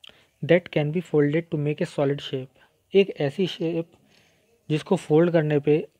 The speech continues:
आपका एक सॉलिड शेप मिलेगी, वो नेट होता है। नेट क्या होता है एक्चुअल में? Net, a net of a three dimensional shape is the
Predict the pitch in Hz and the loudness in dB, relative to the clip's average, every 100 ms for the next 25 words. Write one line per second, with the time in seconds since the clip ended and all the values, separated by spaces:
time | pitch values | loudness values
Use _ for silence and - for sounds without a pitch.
0 | - 143 131 - 135 139 - 156 - _ | -8 -6 -6 -4 -4 -4 -6 -8 -8 _
1 | _ - - 147 156 175 185 - 147 147 | _ -16 -2 2 4 2 -2 -2 -2 -2
2 | _ - 139 139 139 147 - _ _ 139 | _ -6 -2 0 -2 -4 -10 _ _ -8
3 | 135 131 139 143 143 135 - _ - - | -6 -4 -4 -6 -8 -12 -14 _ -20 -20
4 | _ - 139 170 - 185 170 170 175 165 | _ -4 0 0 2 2 2 2 0 0
5 | 156 165 160 180 - _ _ - 151 165 | 0 -2 0 -4 -8 _ _ -6 -2 0
6 | 180 _ _ - _ _ _ _ _ _ | -2 _ _ -20 _ _ _ _ _ _
7 | _ _ _ 170 151 156 185 - 147 139 | _ _ _ -2 2 2 0 0 0 0
8 | 165 - 180 190 156 139 143 147 143 160 | -4 0 2 2 0 -2 -2 -2 -4 -2
9 | 170 175 - 139 131 - _ _ - 175 | 0 -2 -2 -2 -2 -6 _ _ 2 2
10 | 170 185 | 4 -2